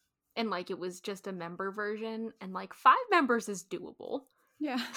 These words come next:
Speaker 1: <laughs> That's doable. A ten is not. <laughs> I'm,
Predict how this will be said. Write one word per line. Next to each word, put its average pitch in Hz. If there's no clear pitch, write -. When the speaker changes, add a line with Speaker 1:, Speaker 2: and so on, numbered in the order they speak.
Speaker 1:
<laughs> -
That's 453
doable. 262
A 294
ten 339
is 320
not. 226
<laughs> -
I'm, 262